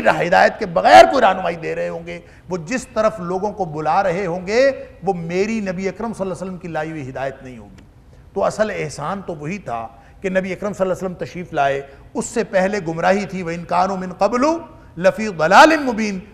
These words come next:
उससे पहले सारी दुनिया गुमराही में डूबी हुई थी। नबी पाक सल्लल्लाहु अलैहि वसल्लम तशरीफ़ लाए, हिदायत आ गई, रहनुमाई आ गई।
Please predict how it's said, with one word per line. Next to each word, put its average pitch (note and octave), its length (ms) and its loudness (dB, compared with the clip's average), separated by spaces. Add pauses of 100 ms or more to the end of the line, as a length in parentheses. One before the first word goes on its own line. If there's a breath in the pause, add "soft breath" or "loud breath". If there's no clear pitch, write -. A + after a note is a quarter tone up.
उससे A#3 240 -2
पहले G#3 280 0
सारी G3 300 -4
दुनिया F#3 280 -8
गुमराही F3+ 380 -2
में G3+ 140 -6
डूबी E3 200 -8
हुई D#3+ 180 -10
थी। E3 220 -14 (260 loud breath)
नबी F3 180 -2
पाक F#3+ 280 2
सल्लल्लाहु G3 240 -6
अलैहि - 40 -8
वसल्लम F#3+ 180 -8
तशरीफ़ E3+ 360 -12
लाए, E3 200 -2 (120)
हिदायत D3+ 400 -2
आ D#3 120 2
गई, D3 220 -8 (260 loud breath)
रहनुमाई G#3+ 580 4
आ G#3 160 8
गई। F#3+ 240 -4